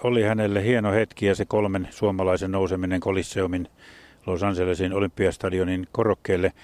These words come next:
Hän oli hämäläinen, mutta kuten vävypoika Kalervo totesi, hän oli räjähtävä ja helposti syttyvä hämäläinen, elikkä,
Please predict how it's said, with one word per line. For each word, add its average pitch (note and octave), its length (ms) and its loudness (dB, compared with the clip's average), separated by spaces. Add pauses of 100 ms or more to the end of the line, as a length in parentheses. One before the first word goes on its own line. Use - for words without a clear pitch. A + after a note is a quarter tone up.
(260)
Hän D3 200 0
oli E3+ 160 4
hämäläinen, A#2 640 2
mutta F#2 340 -2
kuten G#2+ 380 -2 (160)
vävypoika A#2+ 640 2
Kalervo A2 440 2
totesi, - 460 0
hän A#2+ 200 0
oli B2+ 160 2
räjähtävä C3+ 760 2 (480)
ja G2+ 60 2
helposti B2+ 440 0
syttyvä G2 520 2
hämäläinen, F2+ 640 2
elikkä, F#2+ 400 -2